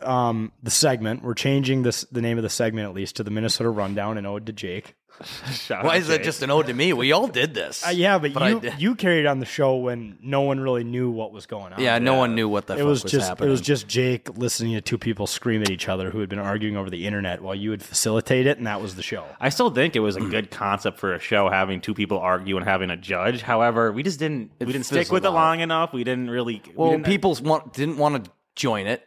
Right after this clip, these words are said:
Speaker 3: and then there wasn't enough topics or something, and then people would just, I don't know, it turned in, it was just weird.
Speaker 2: There was an episode where,
Speaker 3: <laughs> It
Speaker 2: uh,
Speaker 3: fizzled out.
Speaker 2: there was an episode where one of our content creators accused the other one of being a serial killer. It was a whole thing,
Speaker 3: Was that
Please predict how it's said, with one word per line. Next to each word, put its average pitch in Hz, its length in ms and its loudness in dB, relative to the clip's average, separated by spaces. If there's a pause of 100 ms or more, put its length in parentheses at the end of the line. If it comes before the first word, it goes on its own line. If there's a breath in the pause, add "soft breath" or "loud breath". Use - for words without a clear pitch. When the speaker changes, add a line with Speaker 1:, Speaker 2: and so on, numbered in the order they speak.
(120)
Speaker 3:
and 123 100 0
then 131 120 2
there 127 100 2
wasn't 139 320 2
enough 131 320 2
topics 110 600 0
or 104 80 -2
something, 101 460 -4
and 107 80 -4
then 104 80 -6
people 123 280 -2
would 117 140 2
just, - 380 -4 (120)
I 117 100 2
don't 127 100 4
know, 110 120 2
it 104 100 -4
turned 117 220 0
in, 101 160 -4 (100)
it 123 80 0
was 107 180 0
just 92 200 -8
weird. 82 340 -10
Speaker 2:
There 131 100 0
was 120 100 0
an 120 80 -2
episode 123 420 0
where, 107 220 4
Speaker 3:
<laughs> - 20 6
It 101 40 6
Speaker 2:
uh, 98 140 4
Speaker 3:
fizzled 139 340 2
out. 95 280 2
Speaker 2:
there 143 80 4
was 147 80 4
an 143 60 2
episode 143 280 2
where 113 80 4
one 110 160 2
of 123 100 2
our 120 180 4
content 120 420 0
creators 117 320 2
accused 101 340 -4
the 104 80 -2
other 110 180 4
one 110 120 2
of 101 80 -2
being 104 140 -2
a 87 40 -4
serial 131 460 2
killer. 120 360 2
It 143 160 2
was 131 220 2
a 107 140 0
whole 104 240 0
thing, 92 280 -2
Speaker 3:
Was 131 180 0
that 110 40 0